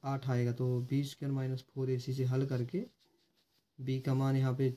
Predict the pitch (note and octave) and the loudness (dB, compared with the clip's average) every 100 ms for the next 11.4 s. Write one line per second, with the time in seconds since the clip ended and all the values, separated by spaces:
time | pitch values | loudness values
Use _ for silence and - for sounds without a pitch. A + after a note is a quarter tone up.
0 | - B2+ A#2+ A#2+ B2 B2+ - - B2+ C3 | -4 -4 0 2 0 -2 -6 -4 -2 -2
1 | B2 C3 C3 C3+ C#3+ - _ _ - - | 0 0 2 0 -2 -8 _ _ -6 -2
2 | E3 - - B2+ B2 C#3+ C3 C3 C3+ C3 | -2 -2 -2 -2 -2 2 2 4 2 2
3 | C3 C3 B2+ C3 C#3 B2+ C3 C3+ - B2+ | 2 2 2 2 2 2 0 -2 -4 -6
4 | A#2 - - - A#2+ C3 B2+ C#3 C3+ B2 | -6 -10 -14 -8 -2 -2 0 -2 0 0
5 | C3+ E3+ C3+ B2 B2 C3 C3 B2+ A#2+ F3+ | 0 -2 -2 0 0 0 0 -2 -4 -6
6 | C#3+ A#2 A2+ A#2 - _ _ _ _ _ | -2 0 -2 -4 -12 _ _ _ _ _
7 | _ B2+ C3+ C3+ D3+ D3+ D#3+ D#3+ C3 B2 | _ -4 -2 0 0 2 2 2 0 -2
8 | B2+ - - _ _ _ _ _ _ _ | -4 -10 -20 _ _ _ _ _ _ _
9 | _ _ _ _ _ _ _ _ _ _ | _ _ _ _ _ _ _ _ _ _
10 | _ _ _ _ _ _ _ _ _ B2+ | _ _ _ _ _ _ _ _ _ -6
11 | B2 B2 - F3+ | -4 -4 -4 -6